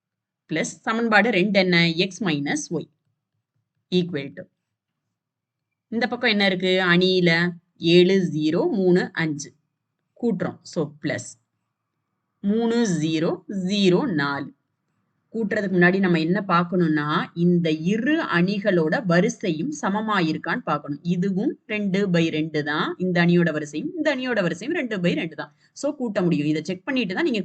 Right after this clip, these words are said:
கூட்ட ஆரம்பிக்கணும். So, இந்த ஒய்யும் இந்த ஒய்யும் கேன்சல் ஆயிரும். So, ரெண்டு எக்ஸ் equal to, கூட்டினா நமக்கு என்ன கிடைக்கும்? ஏழு plus மூணு பத்து. அடுத்தது ஜீரோ plus ஜீரோ, ஜீரோ. அடுத்தது மூணு plus ஜீரோ, மூணு. அடுத்தது அஞ்சு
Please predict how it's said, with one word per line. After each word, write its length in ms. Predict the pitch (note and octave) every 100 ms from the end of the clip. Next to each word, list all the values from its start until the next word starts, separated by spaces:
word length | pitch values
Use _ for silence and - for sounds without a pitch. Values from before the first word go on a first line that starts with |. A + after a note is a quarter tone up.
| G#3+
கூட்ட 140 | G#3 F3+
ஆரம்பிக்கணும். 440 | D#3 D#3 D3+ D3 - _ _ _ _ _ _ _ - -
So, 80 | F3 E3+
இந்த 160 | F#3+ F#3 E3+
ஒய்யும் 260 | E3+ C4 F4
இந்த 100 | F#3+ D#3+
ஒய்யும் 220 | D#3+ C#4 D4+
கேன்சல் 340 | F3 E3+ D#3+ D3
ஆயிரும். 240 | C#3+ D3+ -
So, 80 | G3 E3
ரெண்டு 260 | E3+ F#3 E3+ D3+ -
எக்ஸ் 180 | - F3+
equal 280 | D#3 D3 C#3 B2
to, 60 | E3+ F4 - _ _
கூட்டினா 280 | C4 B3 A3+ G#3
நமக்கு 200 | F#3+ F#3+
என்ன 80 | G3
கிடைக்கும்? 320 | F#3 F3 F3+ F3 F3
ஏழு 180 | F#3+ G3+ G3
plus 180 | F3 E3+ D#3+
மூணு 160 | D3+ D3+ -
பத்து. 260 | G#3 F3 - - _ _ _ _ _ -
அடுத்தது 300 | F3 F3 G3 F3+
ஜீரோ 240 | G#3+ A#3+ A#3+ A#3
plus 180 | F3 D#3+ D#3
ஜீரோ, 220 | D#3+ G#3 D#4+ F3
ஜீரோ. 240 | F3 - - _ _ F3
அடுத்தது 300 | F3 G3 F#3+ F#3+
மூணு 180 | A3+ B3 B3
plus 200 | G3 F3+ D#3
ஜீரோ, 240 | D#3 D#3+ B3 F4+ G#3
மூணு. 220 | F3 D3 - _ _ _ F3
அடுத்தது 280 | F3 F3+ E3+
அஞ்சு 240 | F3+ G3